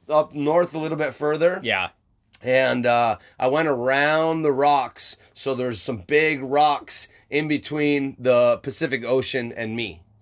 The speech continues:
Speaker 2: Okay.
Speaker 1: And, uh, so I was, like, in a little safe, safe little corner.
Speaker 2: That's nice.
Speaker 1: And I, yeah, still, though, though, by then, the tide was already starting to come back up, so I couldn't go out as far. If I would've just went to that spot first,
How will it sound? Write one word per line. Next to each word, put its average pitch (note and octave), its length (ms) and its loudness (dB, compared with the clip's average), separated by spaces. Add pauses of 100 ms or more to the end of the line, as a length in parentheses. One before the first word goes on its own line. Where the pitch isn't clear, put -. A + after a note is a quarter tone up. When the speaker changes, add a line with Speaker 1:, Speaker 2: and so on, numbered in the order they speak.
Speaker 2:
Okay. F#2+ 220 -8 (300)
Speaker 1:
And, B2+ 480 0
uh, A#2 200 -2
so C#3 160 0
I C3+ 40 6
was, B2+ 120 0
like, C3+ 100 0
in C3+ 80 0
a C3+ 60 2
little C3 160 4
safe, - 500 -4
safe C3 320 -4
little B2 220 -2
corner. A#2 360 -4
Speaker 2:
That's A2+ 240 -4
nice. F2 440 -10
Speaker 1:
And C#3+ 360 2
I, D3 180 -2 (280)
yeah, C3 360 0
still, E3 440 2
though, D3+ 240 0
though, C#3+ 220 0
by C3+ 260 2
then, C#3 480 -2
the B2+ 120 -6
tide C3 300 0
was B2 140 -6
already B2 220 -2
starting A#2+ 280 -6
to - 80 -16
come C3+ 140 -4
back B2 260 -2
up, D3 320 0 (240)
so - 200 -6
I A#2+ 100 -2
couldn't C#3+ 320 -6
go B2+ 340 2
out B2+ 120 2
as A#2+ 120 -10
far. C3 380 2
If G#2+ 100 -10
I C3+ 100 6
would've D#3+ 220 2
just C3 140 -8
went C#3+ 260 0
to D3 80 -6
that C#3 200 0
spot B2+ 320 -4
first, E3+ 600 0